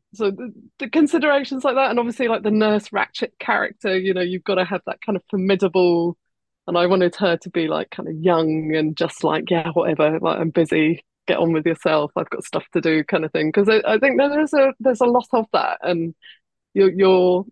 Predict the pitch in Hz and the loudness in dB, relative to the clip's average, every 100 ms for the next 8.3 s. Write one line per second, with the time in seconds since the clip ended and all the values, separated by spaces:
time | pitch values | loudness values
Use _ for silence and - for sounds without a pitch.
0 | - - 190 185 180 180 - 190 226 180 | -6 -2 2 2 2 -2 -6 -2 0 2
1 | 175 165 170 - 170 170 165 - 180 170 | 0 -2 -4 -4 -2 -2 -4 -2 0 2
2 | 170 190 180 170 170 - 160 156 156 156 | 2 4 2 0 -2 -2 0 0 0 0
3 | 156 151 170 165 156 175 160 165 160 - | -4 -2 0 0 0 -2 -2 -4 -4 -6
4 | 165 160 156 175 185 - - 175 165 165 | -10 -8 -8 -8 -10 -8 -2 0 0 -6
5 | - 175 160 160 156 160 160 151 160 147 | -4 -2 0 -2 -2 -2 -2 0 0 -2
6 | 147 - 175 160 165 - - - _ _ | -4 0 2 2 0 -10 -20 -20 _ _
7 | - 196 196 - 220 202 196 185 170 170 | 0 0 0 0 2 4 2 2 2 0
8 | 165 160 - | -2 -6 -14